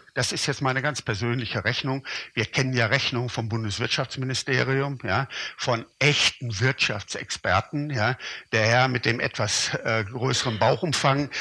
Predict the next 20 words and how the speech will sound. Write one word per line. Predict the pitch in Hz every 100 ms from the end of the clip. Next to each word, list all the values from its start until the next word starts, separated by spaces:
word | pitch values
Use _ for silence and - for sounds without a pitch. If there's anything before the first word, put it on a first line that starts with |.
| - -
der | 117
hat |
das | 117 -
ja | 110
alles | 113 -
gerechnet | 107 104 - 147 156 - -
oder | 117 87
rechnen | 104 - 101
lassen, | 98 110 - 131
ja. | 127 110 - - -
Er, | 101 110 -
äh, | 120
äh, | - 104 -
erzählt | 104 - 123 123
da | 131
irgendwas | 120 104 107 104 -
von | 107
acht | 104 - -
Milliarden | 110 98 104 107 113 113 107
oder | 117 98